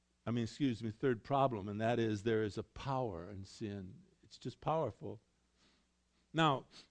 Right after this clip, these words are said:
verses thirteen and fourteen are difficult to understand, but let me just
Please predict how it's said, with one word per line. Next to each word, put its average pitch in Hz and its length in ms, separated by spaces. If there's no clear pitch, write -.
verses 214 260
thirteen 202 320
and 151 100
fourteen 175 380
are 135 100
difficult 135 460
to 131 60
understand, 123 640
but 120 220
let 156 120
me 185 80
just 156 340